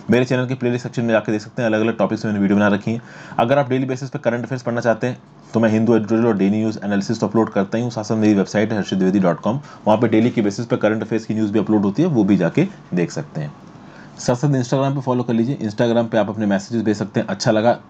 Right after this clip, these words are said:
तो मैं उनके ऊपर वीडियो बनाऊंगा अगर वो सबके लिए इंपॉर्टेंट हुई तो। अच्छा, एक और बात मैं बोलना चाहूँगा कि देखिए बहुत सारे लोग Instagram पे रिपीटेड क्वेरीज भेज रहे हैं।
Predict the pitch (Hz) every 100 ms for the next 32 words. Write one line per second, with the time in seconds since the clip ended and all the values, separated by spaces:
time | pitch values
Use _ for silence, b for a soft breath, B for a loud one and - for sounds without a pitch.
0 | - - 110 113 113 110 113 110 92 95
1 | 104 104 107 120 127 - - 92 104 104
2 | 98 107 104 98 95 101 98 95 127 147
3 | - B B B B B B B B 151
4 | 160 - 156 160 170 143 135 143 113 110
5 | 120 117 120 143 156 160 160 117 139 143
6 | 135 131 135 131 110 110 135 120 120 131
7 | 117 117 117 131 - 98 98 82 71 73
8 | - 82 90 80 73 73